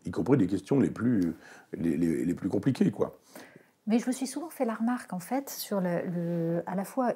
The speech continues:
Speaker 2: Épicure et Lucrèce, c'est que ce sont des, des, des philosophes qui, en effet, se posent la question très concrète, comment mener une vie bonne, comment être heureux. Sauf que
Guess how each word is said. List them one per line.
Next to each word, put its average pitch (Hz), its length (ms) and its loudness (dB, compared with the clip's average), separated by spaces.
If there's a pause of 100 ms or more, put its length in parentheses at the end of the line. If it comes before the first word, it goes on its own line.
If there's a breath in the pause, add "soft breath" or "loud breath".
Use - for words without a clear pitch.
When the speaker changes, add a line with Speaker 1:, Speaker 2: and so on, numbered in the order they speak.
Speaker 2:
Épicure 233 680 -2 (120)
et 226 100 2
Lucrèce, 190 680 -4 (440 loud breath)
c'est - 120 -4
que - 80 -4
ce 269 100 -4
sont 320 200 -4
des, 214 380 4
des, 170 960 2
des 160 320 -2
philosophes 247 500 2
qui, - 240 -4
en 202 160 4
effet, 233 320 4
se 262 200 -6
posent 214 220 -2
la 170 100 0
question 240 360 -6
très - 200 -10
concrète, 208 360 -6 (100)
comment 262 300 2
mener 214 480 0
une 185 180 0
vie 170 220 -6
bonne, 196 360 -2 (200)
comment 240 280 4
être 220 340 -2
heureux. 233 440 2 (1080 loud breath)
Sauf - 400 0
que 294 320 2